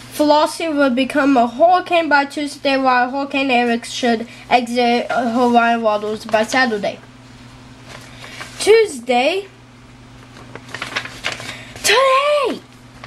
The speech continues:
So, uh, when you watch this, it might already be a video.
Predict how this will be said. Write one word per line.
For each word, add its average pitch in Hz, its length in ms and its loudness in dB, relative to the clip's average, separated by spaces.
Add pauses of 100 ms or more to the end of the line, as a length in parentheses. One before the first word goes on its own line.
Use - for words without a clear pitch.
(680)
So, 254 640 0
uh, 240 220 0 (300)
when 269 280 4
you 254 140 2
watch 277 380 -2
this, 262 300 0
it 220 340 0
might 240 320 2
already 214 440 0
be 226 260 -2
a 247 100 2
video. 233 460 2